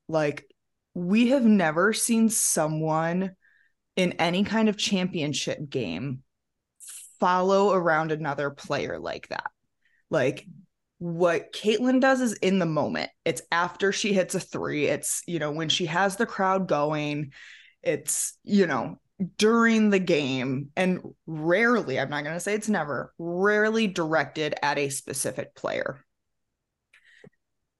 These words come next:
Usually, like, at her bench or something, or even at the crowd to, like, get 'em going. So, yeah, I, I, I just, like, I, I wasn't a fan of the whole following her around thing. I thought it was very classless.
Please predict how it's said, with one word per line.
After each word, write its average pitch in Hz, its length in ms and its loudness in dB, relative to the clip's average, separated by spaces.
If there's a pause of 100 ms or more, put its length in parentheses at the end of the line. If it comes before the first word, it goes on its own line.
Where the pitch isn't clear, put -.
(280)
Usually, 202 400 2
like, 147 180 2
at 139 160 2
her 156 120 -2
bench 156 300 -2
or 139 100 -4
something, 147 360 -4
or 147 220 -4
even 160 260 -4
at 135 140 -2
the 156 80 -6
crowd 117 340 -4
to, 151 80 -6
like, - 160 -8
get - 140 -4
'em 151 120 -8
going. 82 340 -6 (280)
So, 151 600 0 (340)
yeah, - 240 2
I, 240 460 2
I, 240 100 2
I 240 40 0
just, - 460 -4
like, 175 320 2
I, 175 180 2
I 190 180 2
wasn't 202 340 2
a 226 80 0
fan 170 420 -2
of 170 160 -2
the 170 120 0
whole 160 680 0 (800)
following 170 500 2
her 180 340 0
around 156 440 0
thing. 165 180 -4
I 165 160 0
thought 143 340 -2
it - 40 -4
was 151 220 -6
very 151 340 -2
classless. - 920 -4